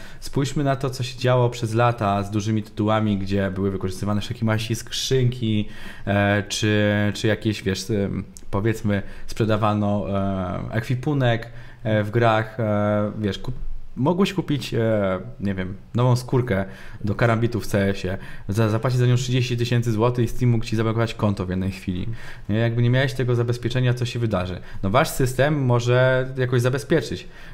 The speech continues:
Speaker 1: e, taką, taką transakcję, tylko teraz jest kwestia tego, mm, kto, e, i jak dołączy do, e, waszego, waszego programu. Także mam nadzieję, że uda się, wiesz, e, zaprosić kilku fajnych wydawców i kilka fajnych projektów, żeby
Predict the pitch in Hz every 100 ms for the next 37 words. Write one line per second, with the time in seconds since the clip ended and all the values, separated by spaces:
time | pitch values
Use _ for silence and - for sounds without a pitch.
0 | - 98 98 95 95 113 110 107 110 107
1 | 107 101 98 - 123 135 123 117 117 113
2 | 113 110 - 117 - 110 101 104 120 -
3 | - - 107 107 107 107 - - 104 113
4 | - - 101 101 104 107 98 107 110 107
5 | 98 98 131 110 95 104 123 - - -
6 | 95 98 104 107 - 98 92 95 101 107
7 | 107 - 98 107 147 151 135 98 - -
8 | - - - 101 113 123 123 113 120 117
9 | 110 - 110 107 107 113 107 101 - 98
10 | 98 98 98 95 90 - 98 95 92 95
11 | 110 107 - 101 - - - - - -
12 | - - - 113 - 104 113 104 101 104
13 | 101 107 123 - 104 101 104 98 104 104
14 | 107 101 113 127 123 120 120 120